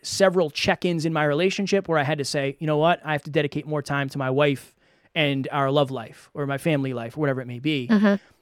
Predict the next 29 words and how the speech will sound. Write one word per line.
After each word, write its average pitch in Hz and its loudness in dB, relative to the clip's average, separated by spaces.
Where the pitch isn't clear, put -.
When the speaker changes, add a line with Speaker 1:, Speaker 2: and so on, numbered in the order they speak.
Speaker 1:
Understanding 185 4
that, 135 -2
uh, 175 2
there 208 4
might 240 4
be 240 4
a 196 6
lot 190 8
of 156 2
up - -2
in 185 4
a 160 4
year, 143 0
but 160 2
there's 175 4
also 190 2
going 165 0
to - -8
be 156 -6
other 175 2
buckets 143 -2
that 139 -6
are 151 -2
not 151 -2
growing 147 0
at 139 -10
the 131 -10
same 135 -4
level. 127 -8